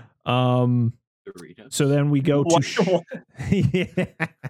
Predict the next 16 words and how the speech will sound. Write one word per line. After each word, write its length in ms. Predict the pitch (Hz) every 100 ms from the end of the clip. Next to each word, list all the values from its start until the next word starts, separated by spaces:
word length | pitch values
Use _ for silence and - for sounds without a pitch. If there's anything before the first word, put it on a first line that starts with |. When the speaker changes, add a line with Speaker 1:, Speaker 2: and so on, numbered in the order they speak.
| - _ 185 233 233 208
Speaker 3:
white 180 | 160 165
Speaker 1:
So 60 | 165
then 100 | 190
Speaker 3:
cheddar 200 | 156 147
Speaker 1:
we 60 | 131 131 190
Speaker 3:
Doritos. 880 | 107 113 143 - 202 240 233 - -
Speaker 1:
<laughs> 0 |
so 200 | - 180
then 220 | 226 233
we 120 | 208
go 180 | 190 196
to 120 | 175
Sean's 520 | - 180 175 170 147
funeral. 640 | 120 156 156 147 143 127 - _ _ - - _ -
Um, 500 | 120 120 117 117 117
sad. 560 | - 117 110 107 110